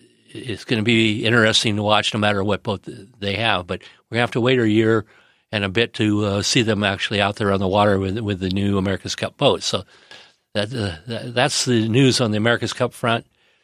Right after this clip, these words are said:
uh, headlined by, uh, James Spithill, uh, leaving for, uh, practice with the New Zealanders. I don't know if he'll still continue to live in Point Loma. He's got two lovely kids and a beautiful wife. I don't know if they'll stay here or will they m-,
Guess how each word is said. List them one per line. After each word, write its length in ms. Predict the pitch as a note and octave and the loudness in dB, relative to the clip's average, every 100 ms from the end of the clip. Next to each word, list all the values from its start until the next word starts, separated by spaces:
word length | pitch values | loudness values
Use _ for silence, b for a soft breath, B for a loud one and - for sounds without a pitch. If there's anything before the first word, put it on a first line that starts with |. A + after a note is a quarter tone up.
| _ _ - | _ _ -2
uh, 580 | A#2+ G2 G2 G2 F#2+ | 0 2 2 4 4
headlined 560 | F2 C3 A2+ A2+ G#2+ F#2+ | 2 0 0 0 0 -2
by, 320 | F2+ F#2 F#2 _ b b b b - | -4 -4 -10 _ b b b b -14
uh, 280 | F#2 F2+ F#2 | -12 -10 -4
James 320 | G#2 A2+ A2 | 0 0 0
Spithill, 480 | - B2 B2+ B2+ - b b b b b - | 0 2 4 0 -4 b b b b b -16
uh, 240 | - - - | -16 -16 -14
leaving 340 | F#2+ G#2+ A2 G#2 | 0 2 2 2
for, 340 | G#2 F#2+ F2 D#2+ _ _ A2+ | 0 0 0 -6 _ _ -16
uh, 500 | G#2+ G2 F#2 F#2 F2+ | -12 -12 -12 -12 -10
practice 500 | - A2+ - - - F#3+ | -4 -4 -2 -6 -6 -8
with 180 | A2+ | -6
the 100 | F#2+ | -4
New 100 | F#2 | -2
Zealanders. 480 | F#2+ C3 B2+ B2+ A#2+ | 0 2 4 4 4
I 100 | G#2+ | 2
don't 180 | G2+ G2 | 0 0
know 160 | G#2+ G#2+ | 0 0
if 80 | |
he'll 240 | - G#2+ G#2 B B B | 0 -4 -4 B B B
still 260 | - A#2+ | -2 0
continue 380 | A2+ A#2+ C3 A#2+ | 0 -2 0 2
to 100 | G#2+ | 2
live 160 | A#2 A#2+ | 2 2
in 120 | G#2+ | 0
Point 220 | B2+ A2 | -2 -4
Loma. 280 | A2+ B2+ B2 B B | 0 0 -2 B B
He's 100 | _ | _
got 220 | - G2+ | -4 -4
two 280 | - B2+ A2+ | 0 2 2
lovely 560 | G#2+ B2+ A2 A2+ G2+ F#2+ B B - | -2 -2 0 2 -2 -4 B B -2
kids 320 | C3 B2+ A#2+ | 0 0 0
and 100 | F#2+ | -4
a 80 | F#2 | -4
beautiful 480 | - B2+ A#2 A2 | 0 0 0 -2
wife. 320 | G#2 A#2 B2 - b b b b - | 2 2 2 -2 b b b b -4
I 100 | G2+ | -2
don't 160 | G#2 | 0
know 120 | A2 | 0
if 100 | G#2+ | 2
they'll 120 | B2 G#2+ | 2 0
stay 260 | - B2 | 2 0
here 180 | A2 A#2 | 2 2
or 120 | A2 | 2
will 180 | G#2 G#2 | 0 2
they 160 | G#2+ G#2 | 2 2
m-, 260 | A#2+ A#2+ | -2 -8